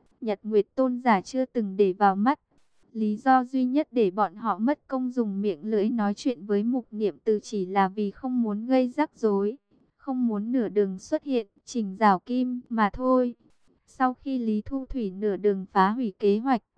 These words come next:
cả hai căn bản cũng không nghĩ nhiều, trực tiếp giết Lý Thu Thủy lại cướp Mục Niệm Từ là được. Trong mắt hai người, cho dù toàn bộ đám ngũ tuyệt trong trận doanh cùng lên,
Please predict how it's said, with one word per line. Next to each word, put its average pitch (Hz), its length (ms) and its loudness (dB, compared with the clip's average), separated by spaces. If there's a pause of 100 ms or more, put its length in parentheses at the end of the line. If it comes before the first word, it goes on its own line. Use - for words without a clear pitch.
(280)
cả 208 140 2
hai 240 240 0
căn 254 260 -2
bản 202 240 2
cũng 196 220 -12
không 262 260 -4
nghĩ 233 160 -2
nhiều, 233 500 0 (220)
trực - 280 -4
tiếp 302 240 -2
giết 294 280 -4
Lý 214 200 -2
Thu 269 240 -2
Thủy 220 260 -4
lại 196 280 0
cướp 302 220 -2
Mục 262 240 -2
Niệm 208 340 -2
Từ 214 140 2
là 196 220 2
được. 196 280 2 (560)
Trong 262 260 0
mắt 302 160 0
hai 254 220 0
người, 214 460 2 (280)
cho 254 200 -2
dù 226 300 -2
toàn 196 240 0
bộ 202 160 0
đám 202 300 0
ngũ 208 200 -4
tuyệt - 280 -4
trong 254 240 -4
trận 226 340 -4
doanh 254 200 0
cùng 208 280 -6
lên, 247 400 2